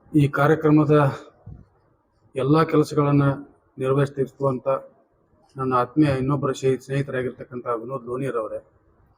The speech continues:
ಬಸವರಾಜ್ ಗಿರ್ಗಾಂವಿರವರೇ,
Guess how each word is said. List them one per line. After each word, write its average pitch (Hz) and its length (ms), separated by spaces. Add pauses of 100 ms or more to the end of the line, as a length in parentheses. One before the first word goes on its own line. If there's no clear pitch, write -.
(1040)
ಬಸವರಾಜ್ 135 440
ಗಿರ್ಗಾಂವಿರವರೇ, 123 720